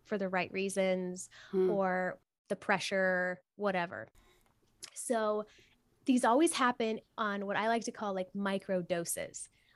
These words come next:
Speaker 1: like, the
Speaker 2: Mm.
Speaker 1: simplest <laughs> thing of staying at a baby shower or leaving early, right? Like, that's
Speaker 2: Right.
Speaker 1: not
Speaker 2: Yeah.
Speaker 1: that big of a deal. But
Speaker 2: Mm-hmm.
Speaker 1: yet, if we do this on repeat over and over and over again, all that makes us do is feel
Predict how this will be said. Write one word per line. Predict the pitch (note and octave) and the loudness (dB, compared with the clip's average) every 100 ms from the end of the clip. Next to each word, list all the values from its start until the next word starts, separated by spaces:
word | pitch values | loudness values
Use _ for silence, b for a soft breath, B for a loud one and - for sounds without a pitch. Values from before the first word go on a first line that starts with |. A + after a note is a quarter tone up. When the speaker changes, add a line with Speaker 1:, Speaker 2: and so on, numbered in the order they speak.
| - | 0
Speaker 1:
like, | A3+ A3 | 6 8
the | G#3+ | 10
Speaker 2:
Mm. | G3+ | 8
Speaker 1:
simplest | - C#4 B3+ B3 - | 8 6 4 4 4
<laughs> | |
thing | C4+ C#4 C#4 B3 - | 6 8 8 6 2
of | A3+ G#3+ G3+ G3+ F#3 _ - | 0 0 0 -4 -16 _ -10
staying | - B3 A#3 | 0 2 4
at | A3+ | 0
a | |
baby | G#3 G#3 | 0 0
shower | G3+ G#3 G3+ F3+ | -2 -4 -2 -2
or | F#3+ | -4
leaving | G3 F3 E3 | -6 -8 -8
early, | A2 G2+ - _ | -10 -12 -16 _
right? | A3 A3 B3 | 4 4 4
Like, | B3+ | 4
that's | C#4 | 4
Speaker 2:
Right. | D4 | 4
Speaker 1:
not | D#4 D4+ G3 E3+ | 4 2 2 8
Speaker 2:
Yeah. | E3+ | 10
Speaker 1:
that | D#3 | 8
big | A#3 B3 | 2 2
of | C4+ | 0
a | C#4+ | 0
deal. | D4 D#4 E4+ E4+ b b b | 0 0 -2 -6 b b b
But | C4+ | -4
Speaker 2:
Mm-hmm. | - | 0
Speaker 1:
yet, | B3+ A#3 - | 0 0 -2
if | A#3+ A#3 | -2 -2
we | G#3+ | -2
do | B3 | -2
this | C4 C4+ | -2 -2
on | G#3+ G3 | -4 -6
repeat | A3 C4 - C#4 D4 C#4 _ | -4 -4 0 0 0 -4 _
over | A3 A#3 A3 A3 G3+ | 0 0 0 -2 -2
and | F#3+ - | -4 -6
over | A3+ G#3+ G3+ | -6 -4 -4
and | F#3 | -4
over | - F#3 A3+ B3+ | -6 -8 -4 -2
again, | C#4+ D4+ D#4+ E4 b b b _ | 0 0 -2 -6 b b b _
all | A#3+ B3 | 4 6
that | C4 | 6
makes | A#3+ A3+ - | 2 0 -2
us | G#3 | -6
do | - A3+ G3+ | -2 -2 -2
is | F#3+ | -4
feel | - F#3 | -8 -8